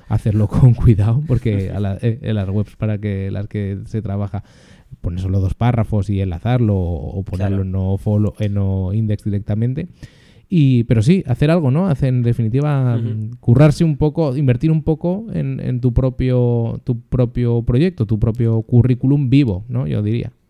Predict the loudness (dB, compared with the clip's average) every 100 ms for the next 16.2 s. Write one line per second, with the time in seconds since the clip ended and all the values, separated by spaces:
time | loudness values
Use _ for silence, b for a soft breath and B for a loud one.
0 | _ _ -14 -14 -10 -10 -10 b b -8
1 | -6 -6 -6 -10 -18 -20 -18 -16 -16 -18
2 | _ -16 -8 -4 -4 -4 -8 -12 -16 -16
3 | -12 -10 -8 -8 -8 -10 -12 b b b
4 | -14 -10 -10 -10 -8 -4 -2 -4 -6 -6
5 | -4 -6 -2 -2 -2 -6 -6 -8 -4 -4
6 | -2 -4 -8 -12 -16 -16 -16 -18 -16 -14
7 | -12 -12 -12 -14 -14 -14 -14 -10 -8 -8
8 | -8 -8 -10 -6 -4 -6 -6 -8 -8 -8
9 | -8 -10 -14 -18 -14 -14 -12 -10 -10 -10
10 | -8 -8 -8 -8 -8 -10 -14 b b -12
11 | -10 -10 -12 -6 -4 -4 b b b -6
12 | -6 -4 -4 -4 -2 -4 -4 -6 -6 -6
13 | -6 -6 -6 -6 -10 -10 -10 -10 -8 -6
14 | -6 -6 -8 -10 -10 -10 -8 -6 -6 -6
15 | -6 -6 -8 -8 -6 -10 -10 -8 -8 -6
16 | -8 -10